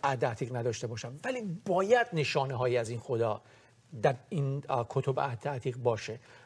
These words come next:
باید خدا به عنوان اون نقاش بخشی از شخصیت خودش رو انعکاس داده باشه در این تاریخ بشر.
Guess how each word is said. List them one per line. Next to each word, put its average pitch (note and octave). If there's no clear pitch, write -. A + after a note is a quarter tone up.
باید G#3
خدا C#3
به C#3
عنوان D3
اون C3+
نقاش C#3
بخشی F3
از D#3+
شخصیت -
خودش E3+
رو F3+
انعکاس D#3
داده B2+
باشه B2+
در B2
این B2
تاریخ D3
بشر. A#2